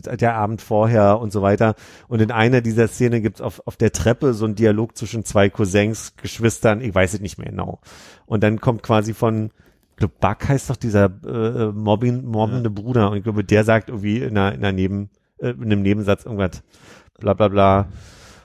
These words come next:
Speaker 1: Und, äh, N-Wort. Und dann war dann irgendwie so, sag mal, hätte man das nicht schon längst mal
Speaker 2: Ja, aber wir festen so einen alten Film nochmal an, ne?
Speaker 1: Ja, und offensichtlich sind sie jetzt motiviert, das nochmal anzufassen, aber,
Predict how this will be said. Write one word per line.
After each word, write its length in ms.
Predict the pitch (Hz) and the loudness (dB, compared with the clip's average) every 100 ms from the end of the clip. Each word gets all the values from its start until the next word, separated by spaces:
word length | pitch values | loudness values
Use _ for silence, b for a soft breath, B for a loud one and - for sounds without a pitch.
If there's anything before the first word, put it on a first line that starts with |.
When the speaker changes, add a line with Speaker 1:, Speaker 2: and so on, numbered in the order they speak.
| B - | B -6
Speaker 1:
Und, 360 | 107 98 92 | -2 -2 -4
äh, 360 | - 90 85 95 - | -2 0 0 -4 -6
N-Wort. 540 | 87 80 73 - - - | -6 -6 -8 -10 -10 -2
Und 220 | 104 101 | 0 2
dann 200 | 98 101 | 0 2
war 120 | 104 | 4
dann 140 | 107 113 | 4 2
irgendwie 200 | 117 104 | 2 0
so, 180 | 104 104 | 0 0
sag 160 | 90 | 0
mal, 240 | 82 85 92 | 0 0 -2
hätte 220 | 82 85 | -4 -4
man 160 | 76 73 | -6 -10
das 120 | 101 | -4
nicht 180 | 127 - | -2 0
schon 140 | - | 2
längst 280 | 90 101 117 | 2 2 0
mal 440 | 104 95 95 101 - _ B B B B _ - | 2 4 2 0 -8 _ B B B B _ -10
Speaker 2:
Ja, 60 | 82 | -8
aber 180 | 95 85 | -6 -6
wir 80 | 87 | -2
festen 280 | 101 - | -4 -4
so 60 | 90 | -8
einen 100 | 90 | -6
alten 260 | 76 82 85 | -8 -10 -12
Film 200 | - 90 | -10 -8
nochmal 240 | 78 85 | -8 -8
an, 220 | 82 87 | -8 -8
ne? 180 | 76 95 - _ _ - - - | -8 -10 -10 _ _ -12 -12 -8
Speaker 1:
Ja, 260 | 95 104 95 | 0 2 4
und 240 | 101 - | 2 -2
offensichtlich 600 | 65 - 113 95 - 101 | -8 -6 -4 -4 -4 -6
sind 200 | - 95 | -4 -6
sie 80 | 92 | 2
jetzt 220 | 104 98 | 0 2
motiviert, 440 | 104 98 92 104 - | -2 0 4 4 2
das 120 | 87 | -2
nochmal 200 | 85 87 | 0 0
anzufassen, 540 | 101 - 82 85 104 107 | -2 -6 -4 -4 -4 -6
aber, 300 | 95 92 | -2 -2